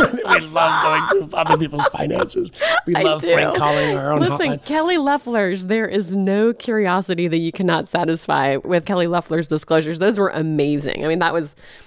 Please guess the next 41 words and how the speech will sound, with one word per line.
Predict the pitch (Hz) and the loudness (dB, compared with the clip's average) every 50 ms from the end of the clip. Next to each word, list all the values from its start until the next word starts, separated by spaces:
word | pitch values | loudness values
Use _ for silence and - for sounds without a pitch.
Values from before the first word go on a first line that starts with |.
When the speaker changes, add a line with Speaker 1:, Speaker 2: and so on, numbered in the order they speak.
| _ - | _ -2
Speaker 2:
that | 165 185 | 0 0
was | 196 - | 0 0
probably | - 208 185 180 170 | -2 -2 0 0 0
the | 143 160 | 0 -2
highlight | 160 185 156 147 139 139 110 143 | -2 -2 -2 0 0 0 2 0
of | 151 143 | 0 0
my | 160 151 139 135 | 2 2 2 2
disclosure | 139 170 - - - - 180 160 156 147 - 156 147 147 - - - - - - _ - | 0 -2 -2 -4 -2 0 0 0 0 0 0 0 0 0 -4 -8 -18 -20 -20 -20 _ -14
combing, | - - 190 170 165 160 160 160 156 151 147 147 - - - - | -4 0 2 2 4 4 2 2 2 0 0 -2 -4 -6 -8 -6
uh, | 170 143 135 135 139 | -4 -2 0 -2 -2
process | - - - 151 - 139 - - - - - - | -4 -4 -4 -2 -2 -2 -4 -6 -6 -6 -6 -6
so | - - - | -6 -4 -2
Speaker 1:
It's | - 185 160 | 0 0 0
Speaker 2:
far | - 143 | 2 2
in | 170 | 2
Speaker 1:
all | 175 180 | 2 2
Speaker 2:
politics. | 185 190 165 180 208 202 | 2 2 2 0 2 2
Speaker 1:
downhill | 190 196 190 160 143 180 180 165 165 165 160 | 0 0 -2 -2 -2 0 0 0 0 0 -2
from | - - 165 156 151 | -6 -4 -2 0 0
here. | 127 147 147 240 247 - - - | 0 2 2 0 0 -2 -4 -6
Speaker 2:
<laughs> | |
It's | 480 453 339 302 320 - | -4 -2 -2 -2 0 0
Speaker 1:
Although | 285 - 196 196 190 185 | 0 2 2 2 2 4
Speaker 2:
true. | 208 | 2
Speaker 1:
I'll | 208 | 2
say | 180 165 - 233 220 220 | 2 2 2 2 0 0
Herschel | 196 175 - 208 - - 196 | -2 -2 -4 -4 -2 -2 0
Walker's | 196 196 196 190 - 202 185 165 | 2 2 2 0 -2 -6 -4 -2
last, | 190 185 180 180 170 - - - - | 0 0 0 0 -2 -4 -6 -6 -4
last | - 180 175 175 165 - - | 0 0 0 0 0 -2 0
year | 170 165 165 | 0 2 2
when | 160 160 | 2 0
we | 160 151 | -2 -2
found | - - 165 160 156 | -2 -2 -2 0 0
out | 160 156 151 | 0 0 0
he | 143 156 | 0 0
was | 151 147 127 | -2 -2 -2
doing | 143 147 143 143 | -4 -4 -4 -2
a | 143 | -2
lot | 143 147 147 | 0 0 0
of | 143 127 | -2 -4